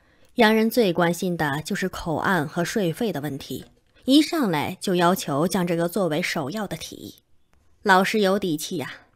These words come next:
九阿哥可是熬了好多天的夜，写了厚厚的几十页的字儿呢，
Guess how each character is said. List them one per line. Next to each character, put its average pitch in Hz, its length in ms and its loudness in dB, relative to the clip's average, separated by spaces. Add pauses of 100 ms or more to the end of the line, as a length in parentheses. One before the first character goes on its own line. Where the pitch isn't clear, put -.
九 240 140 0
阿 254 220 2
哥 170 260 0
可 180 140 -6
是 175 100 -6
熬 151 300 -4
了 160 160 0
好 151 320 -4
多 185 160 -2
天 180 200 -10
的 151 80 -8
夜， 160 300 -10 (340)
写 - 200 0
了 190 100 4
厚 196 260 0
厚 202 220 0
的 156 340 -2
几 180 320 0
十 233 200 -2
页 277 180 0
的 156 100 -4
字 190 120 -6
儿 143 160 -4
呢， 160 120 -12